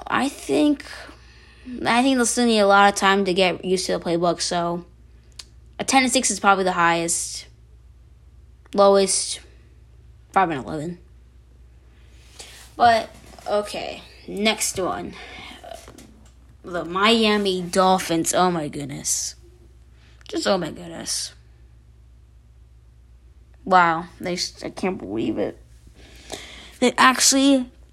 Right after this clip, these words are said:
can do something. Turning to a crappy team to a great team. Like, what in the world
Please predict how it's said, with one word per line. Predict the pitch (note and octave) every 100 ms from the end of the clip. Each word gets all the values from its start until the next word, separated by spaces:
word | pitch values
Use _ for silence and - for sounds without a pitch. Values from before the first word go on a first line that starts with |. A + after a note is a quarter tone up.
| - -
can | - B3
do | B3 E4
something. | E4 G#3+ E3+ D#3+ F3+ - - - - - - - - - - - - - -
Turning | A3+ A3 G#3+
to | - F#3+
a | F3+
crappy | - G#3 G#3+ A#3
team | A3 A3+ A#3
to | A#3+ - F3
a | A3+
great | G3+ D#3+ - A#3+ C4
team. | - D#3 E3
Like, | - - -
what | - D#3 A#3+ - -
in | F3
the | F3
world | C2+ - - F#3 G3 - -